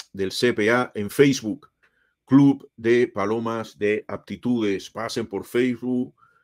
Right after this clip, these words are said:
chequen esta página, métanse ahí también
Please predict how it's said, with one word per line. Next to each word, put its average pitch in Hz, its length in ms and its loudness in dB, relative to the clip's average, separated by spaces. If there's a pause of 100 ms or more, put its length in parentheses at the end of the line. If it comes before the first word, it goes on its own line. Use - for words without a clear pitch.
(300)
chequen 113 420 -4
esta 110 240 -6
página, 113 680 -8 (760)
métanse 110 480 -6
ahí 107 160 -4
también 107 520 -6